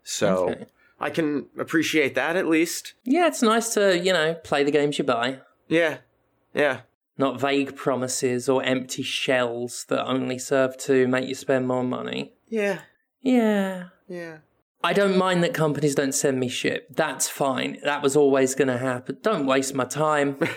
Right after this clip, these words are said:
Speaker 1: <laughs>
Speaker 2: Just don't waste my fucking time.
Speaker 1: <sighs>
Speaker 2: I got things to do. I got people to choke slam.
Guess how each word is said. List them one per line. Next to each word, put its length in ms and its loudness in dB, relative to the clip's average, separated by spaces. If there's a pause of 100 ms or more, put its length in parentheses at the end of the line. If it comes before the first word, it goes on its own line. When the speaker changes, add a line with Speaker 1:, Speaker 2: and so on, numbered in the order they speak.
(380)
Speaker 1:
<laughs> 480 -4
Speaker 2:
Just 260 0
don't 240 0
waste 260 2
my 120 2
fucking 420 -2
time. 520 0
Speaker 1:
<sighs> 60 -20
Speaker 2:
I 800 -6
got 140 2
things 280 0
to 120 0
do. 380 4 (720)
I 100 0
got 140 -2
people 260 2
to 80 -6
choke 320 -2
slam. 400 0